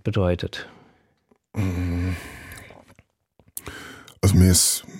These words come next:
Speaker 2: mir persönlich ist es wichtig, ähm, ähm, dass, dass an der Stelle, ähm, halt der Blick auch ein Stück weit gelenkt ist auf die Gesamtsituation.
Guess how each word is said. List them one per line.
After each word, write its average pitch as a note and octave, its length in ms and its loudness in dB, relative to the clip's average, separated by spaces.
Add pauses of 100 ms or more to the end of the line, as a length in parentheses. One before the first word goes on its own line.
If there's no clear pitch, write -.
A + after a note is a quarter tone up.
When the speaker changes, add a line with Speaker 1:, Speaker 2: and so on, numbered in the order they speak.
(320)
Speaker 2:
mir F2+ 600 4
persönlich F#2+ 460 2
ist E2+ 120 -2
es - 120 -2
wichtig, - 520 -4
ähm, D#2+ 380 -2 (1120)
ähm, D2+ 440 0 (280)
dass, - 440 2
dass - 300 0
an E2+ 120 0
der F2 140 2
Stelle, E2+ 500 2 (200)
ähm, D#2 380 -4 (240)
halt E2 300 -2
der E2+ 80 2
Blick - 240 -2
auch - 100 -4
ein F2+ 60 0
Stück - 240 -2
weit F#2 160 2
gelenkt F2 340 2
ist - 280 0
auf - 320 -4 (260)
die F#2 60 2
Gesamtsituation. D#2+ 960 0